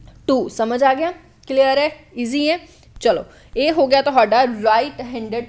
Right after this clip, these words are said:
ਪੈਰਾਬੋਲਾ। ਹੁਣ ਰਾਈਟ ਹੈਂਡਡ ਪੈਰਾਬੋਲਾ ਜੇਕਰ ਤੁਹਾਨੂੰ ਪਤਾ ਲੱਗ ਗਿਆ ਤਾਂ ਮੈਨੂੰ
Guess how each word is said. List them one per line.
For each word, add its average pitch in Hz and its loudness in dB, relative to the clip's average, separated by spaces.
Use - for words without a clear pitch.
ਪੈਰਾਬੋਲਾ। 202 -6
ਹੁਣ 262 -6
ਰਾਈਟ 269 0
ਹੈਂਡਡ 277 -8
ਪੈਰਾਬੋਲਾ 240 -4
ਜੇਕਰ 240 -10
ਤੁਹਾਨੂੰ 233 -14
ਪਤਾ 214 -14
ਲੱਗ 196 -10
ਗਿਆ 269 -10
ਤਾਂ 247 -8
ਮੈਨੂੰ 254 -8